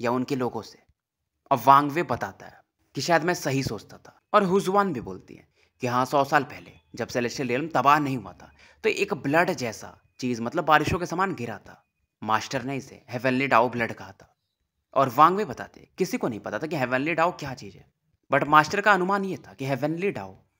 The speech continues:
एक जिंदा चीज है। कहा यह भी जाता था कि एंशिएंट सेलेस्टियल रियल्म के टाइम कि ये मर चुका है, लेकिन ये मरा नहीं था, ये सीरियसली इंजर्ड था। तो मास्टर ने इन सभी ब्लड को इकट्ठा कर लिया और ये एक, मतलब फीस्ट के आकार के हो गए।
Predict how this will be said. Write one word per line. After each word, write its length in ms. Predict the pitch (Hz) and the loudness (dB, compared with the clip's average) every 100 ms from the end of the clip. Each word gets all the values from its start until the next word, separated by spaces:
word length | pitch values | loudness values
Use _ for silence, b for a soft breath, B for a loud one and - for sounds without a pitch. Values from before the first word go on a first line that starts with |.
| _ 139 | _ -8
एक 180 | 147 151 | -6 -6
जिंदा 360 | 131 127 123 | -4 -2 -2
चीज 240 | - 98 - | -6 -16 -20
है। 80 | _ _ _ _ _ | _ _ _ _ _
कहा 160 | 185 226 | 4 4
यह 160 | 240 226 | 4 0
भी 120 | 220 | -4
जाता 280 | 110 - 90 | -6 -8 -16
था 240 | - _ _ _ | -20 _ _ _
कि 60 | 127 | -2
एंशिएंट 380 | 123 123 165 165 | 0 0 -4 -2
सेलेस्टियल 380 | 165 160 196 | -4 -2 -4
रियल्म 260 | 175 160 175 | -4 -4 -4
के 100 | 156 | -8
टाइम 260 | 98 92 - _ _ _ - | -12 -18 -20 _ _ _ -8
कि 60 | |
ये 100 | 220 | -4
मर 220 | 208 127 127 | -2 -2 -2
चुका 280 | - - | -8 -16
है, 160 | - _ _ _ _ - | -20 _ _ _ _ -6
लेकिन 240 | 120 156 | -4 -2
ये 60 | 185 | 0
मरा 260 | 143 135 139 | 2 2 0
नहीं 140 | 98 | -4
था, 120 | - 101 | -14 -12
ये 120 | 117 | -8
सीरियसली 460 | 147 147 151 180 165 | -2 0 0 -2 -2
इंजर्ड 360 | 120 117 104 | -2 -2 -4
था। 260 | - - _ _ _ _ | -10 -20 _ _ _ _
तो 100 | 180 | 4
मास्टर 380 | 196 202 - 190 | 6 6 2 -10
ने 180 | 101 98 | -12 -10
इन 120 | 117 | -8
सभी 200 | 117 135 | -6 -6
ब्लड 240 | 127 127 127 | 0 0 0
को 120 | 190 | -2
इकट्ठा 420 | 170 156 143 147 | -2 -4 -6 -8
कर 160 | 131 98 | -10 -16
लिया 300 | - _ _ _ - | -20 _ _ _ -4
और 160 | 127 123 | -2 0
ये 180 | 151 | -2
एक, 240 | 175 - - b b b | -4 -10 -20 b b b
मतलब 180 | 190 226 | -2 -2
फीस्ट 360 | - 226 202 - | -2 -6 -4 -2
के 100 | 147 | -2
आकार 260 | 110 113 | 0 -4
के 100 | 110 | -6
हो 140 | 95 | -18
गए। 60 | - | -20